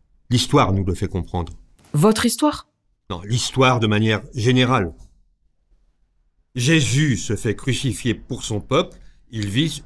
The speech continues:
Speaker 1: une liberté plus haute que la sienne.
Speaker 2: Jésus ? Vous me parlez de Jésus comme d'un exemple historique qui explique ce que vous avez fait dans votre vie ?
Speaker 1: Non, je vous parle de Jésus comme exemple d'un choix.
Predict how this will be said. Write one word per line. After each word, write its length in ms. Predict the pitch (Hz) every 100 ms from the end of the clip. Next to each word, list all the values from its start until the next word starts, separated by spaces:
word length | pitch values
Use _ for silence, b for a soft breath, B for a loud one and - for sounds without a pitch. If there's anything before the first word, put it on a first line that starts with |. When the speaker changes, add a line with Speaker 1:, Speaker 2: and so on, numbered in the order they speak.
| 147
Speaker 1:
une 160 | 113
liberté 440 | 113 107 101 156 156
plus 360 | - 117 131 -
haute 300 | 151 202 -
que 100 | 160
la 140 | 165
sienne. 380 | 165 135 127 127 - - _
Speaker 2:
Jésus ? 680 | 156 131 233 226 202 320 - _ _ _ _ _ _ _ _ _ _ -
Vous 180 | 160 214
me 180 | 214
parlez 340 | 214 220 233 262
de 160 | 190
Jésus 600 | 196 160 233 226 285 339 _ _ _ _ _
comme 200 | - 240
d'un 180 | 233 233
exemple 380 | 240 185 262 -
historique 540 | 247 233 - 254 311 -
qui 140 | 240
explique 420 | 226 - 294 311
ce 100 | -
que 120 | 220
vous 180 | 226 202
avez 180 | 220 214
fait 140 | 220
dans 120 | 247 202
votre 240 | 202 208
vie ? 220 | 202 311 _ -
Speaker 1:
Non, 120 | 117
je 140 | 123 131
vous 180 | 131
parle 260 | 139 151 135
de 140 | 117
Jésus 680 | 110 107 127 113 156 185 196 -
comme 240 | 131 123 135
exemple 540 | 123 101 143 160 127
d'un 160 | 107 104
choix. 460 | - - 95 -